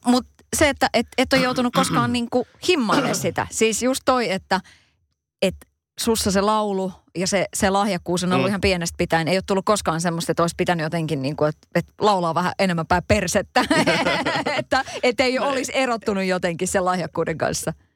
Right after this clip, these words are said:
Speaker 2: No ei, en mä ole kyllä kokenut koskaan sellaistakaan. Et jotenkin siis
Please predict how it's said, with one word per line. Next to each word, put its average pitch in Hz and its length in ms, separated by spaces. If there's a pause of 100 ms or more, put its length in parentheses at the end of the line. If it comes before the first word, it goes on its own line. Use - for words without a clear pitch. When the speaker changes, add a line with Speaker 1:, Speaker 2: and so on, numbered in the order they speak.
(140)
Speaker 2:
No 180 100
ei, 202 300 (120)
en 190 80
mä 147 60
ole 123 60
kyllä 104 160
kokenut 87 300
koskaan 78 300
sellaistakaan. 80 400
Et 85 80
jotenkin 127 220
siis 120 200